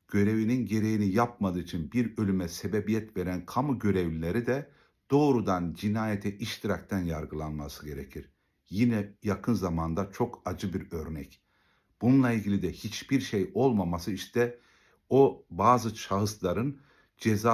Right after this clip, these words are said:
aldıktan sonra veya hapiste bile o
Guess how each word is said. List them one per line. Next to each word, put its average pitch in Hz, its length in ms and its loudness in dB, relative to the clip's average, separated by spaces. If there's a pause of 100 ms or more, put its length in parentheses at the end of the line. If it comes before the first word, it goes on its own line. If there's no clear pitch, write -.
aldıktan 101 640 0
sonra 104 360 0
veya 98 240 0
hapiste 101 500 -4
bile 110 380 0 (260)
o 131 360 4